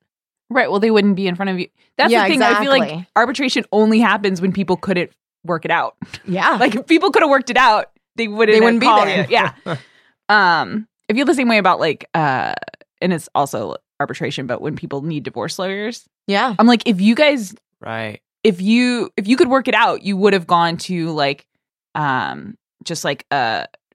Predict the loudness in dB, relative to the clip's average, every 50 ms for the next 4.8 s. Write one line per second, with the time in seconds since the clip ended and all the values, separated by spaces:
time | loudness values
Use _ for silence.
0 | _ -10 -10 -10 -12 -16 _ -4 -2 -2 -2 2 2 2 2 2 2 0 0 2
1 | 0 -2 -2 -2 -4 -4 -6 -8 -4 0 2 4 6 6 6 4 2 0 0 0
2 | 2 0 0 0 0 -2 0 0 0 0 0 0 0 -2 -4 -2 -2 -2 0 0
3 | 0 2 2 2 2 2 0 -4 -6 -8 -2 0 0 0 0 -2 _ -8 -4 -2
4 | -2 -2 -2 -4 -6 -8 -6 -4 -4 -4 -2 -4 -4 -6 -6 -8